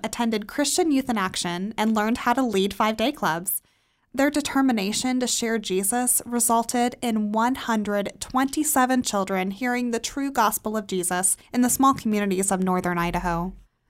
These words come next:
C Y I A prepares young people to clearly share the good news of Jesus, equips them to be organized leaders,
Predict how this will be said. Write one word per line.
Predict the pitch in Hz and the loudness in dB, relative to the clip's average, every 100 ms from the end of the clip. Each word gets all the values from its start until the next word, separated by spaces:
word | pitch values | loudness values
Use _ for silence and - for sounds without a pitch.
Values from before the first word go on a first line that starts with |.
| _ | _
C | - - 294 | -2 2 4
Y | 311 320 | 4 6
I | 330 | 4
A | 277 196 208 | 4 2 2
prepares | - 226 - 285 294 | -2 -4 0 2 2
young | 269 254 | 2 2
people | 233 196 190 196 | 0 -2 -2 -2
to | 196 | -2
clearly | 202 - 269 285 311 330 | -4 -4 0 2 2 2
share | 320 226 226 | 2 0 0
the | 226 | -2
good | 214 214 | -2 0
news | 220 226 | 0 0
of | 240 | -2
Jesus, | 220 190 185 247 294 - _ _ - | 0 0 0 0 0 -2 _ _ -6
equips | 233 - 262 - - | -6 -2 -2 -2 0
them | 254 247 240 | 0 2 0
to | 208 | 0
be | 202 | -2
organized | - 214 214 190 160 - | 0 0 0 -4 -2 -4
leaders, | 233 254 254 247 254 - | -2 -2 0 0 0 -2